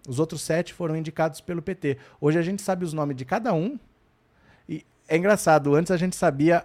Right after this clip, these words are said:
a escalação da seleção brasileira. E nunca sabia falar quem era ministro do Supremo.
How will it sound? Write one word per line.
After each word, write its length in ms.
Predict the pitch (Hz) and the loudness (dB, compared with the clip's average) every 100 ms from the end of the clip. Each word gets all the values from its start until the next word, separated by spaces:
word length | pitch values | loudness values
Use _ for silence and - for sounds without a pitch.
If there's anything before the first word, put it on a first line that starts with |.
| - | 0
a 220 | 147 147 | 4 4
escalação 560 | 147 - 160 156 - 175 | 4 0 2 2 2 0
da 100 | 180 | 0
seleção 460 | - 185 170 185 | -2 -4 -4 -4
brasileira. 640 | 175 175 180 170 110 113 113 _ _ _ _ _ _ _ - | -2 -2 -2 -2 -2 -4 -10 _ _ _ _ _ _ _ -2
E 100 | 143 | 0
nunca 340 | 147 190 202 | 0 0 -2
sabia 320 | 202 170 170 | -2 0 -2
falar 240 | 156 151 151 | 0 0 0
quem 180 | 170 | -2
era 160 | 160 160 | -2 -2
ministro 380 | 160 139 139 143 | -2 -2 -2 -6
do 100 | 147 | -8
Supremo. 560 | 175 135 117 110 98 | -10 -4 -2 -2 -4